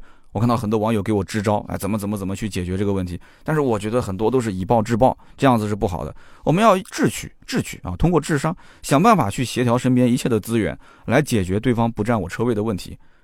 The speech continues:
是不是？所以我当天呢，就在这个负一层的停车场啊，我就转了半天，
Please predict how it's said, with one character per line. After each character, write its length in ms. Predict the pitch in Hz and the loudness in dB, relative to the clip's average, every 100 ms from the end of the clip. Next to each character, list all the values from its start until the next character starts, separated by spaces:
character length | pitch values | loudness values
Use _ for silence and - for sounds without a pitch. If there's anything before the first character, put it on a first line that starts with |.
| - | -4
是 140 | 165 | 2
不 80 | 160 | 4
是？ 160 | 160 139 - - - | 4 2 -8 -20 -4
所 100 | 175 | 0
以 20 | |
我 140 | 156 | 2
当 180 | 110 151 | 4 4
天 160 | 151 156 | 4 4
呢， 160 | 135 107 - - | 2 0 -10 -6
就 120 | 117 | 0
在 120 | 120 | 0
这 80 | 110 | 0
个 80 | 104 | -2
负 200 | - 127 | -2 0
一 100 | 127 | 0
层 120 | 107 | 0
的 80 | 104 | -2
停 140 | 95 | -2
车 140 | 104 | 0
场 140 | 101 92 | 0 -2
啊， 160 | 67 - - | -6 -12 -16
我 100 | - | -6
就 80 | 92 | -2
转 180 | - 123 | 2 2
了 60 | 101 | 2
半 140 | 101 | 0
天， 180 | 95 | -2